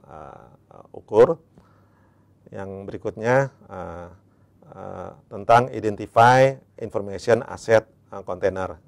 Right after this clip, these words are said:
ya, juga kita harus mengidentifikasi. Step kelima adalah tentang identify threat scenario, ya, kita identifikasi skenario, eh,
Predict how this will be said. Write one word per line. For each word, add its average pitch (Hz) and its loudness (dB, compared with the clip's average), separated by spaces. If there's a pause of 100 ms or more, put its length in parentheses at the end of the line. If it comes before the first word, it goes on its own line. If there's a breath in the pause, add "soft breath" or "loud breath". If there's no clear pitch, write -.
ya, 90 -16
juga 87 -14
kita 90 -12
harus 95 -14
mengidentifikasi. 90 -14 (680 soft breath)
Step - -2
kelima 127 4
adalah 120 8
tentang 110 0
identify 113 2
threat 127 2
scenario, 104 -4
ya, 90 -12
kita 92 -14
identifikasi 90 -14
skenario, 90 -10
eh, 87 -16